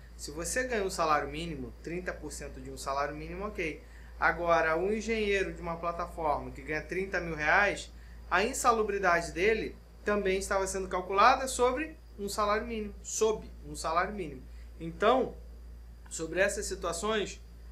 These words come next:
bombaram ações judiciais pra tudo quanto é canto.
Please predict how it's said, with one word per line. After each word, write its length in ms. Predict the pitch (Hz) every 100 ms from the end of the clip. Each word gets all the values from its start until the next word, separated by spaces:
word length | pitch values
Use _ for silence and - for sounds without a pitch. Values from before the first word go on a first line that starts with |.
| - - -
bombaram 960 | 143 143 135 151 190 190 143 117 101 - - - - - - - - - - -
ações 440 | 135 - 147 147
judiciais 560 | 143 131 - 131 143 -
pra 120 | 139
tudo 220 | 151 151
quanto 240 | 165 165
é 80 | 165
canto. 420 | 165 135 131 123